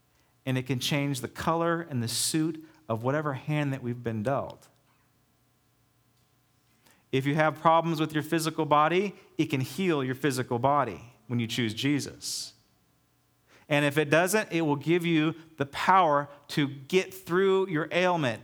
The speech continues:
or get through your sickness or your whatever, whatever you're dealing with. And you could, it will give you the power to become a testimony for somebody else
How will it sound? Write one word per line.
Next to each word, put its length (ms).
or 100
get 260
through 220
your 200
sickness 540
or 120
your 260
whatever, 380
whatever 300
you're 100
dealing 380
with. 420
And 80
you 60
could, 200
it 80
will 100
give 160
you 80
the 120
power 560
to 60
become 200
a 60
testimony 640
for 100
somebody 380
else 600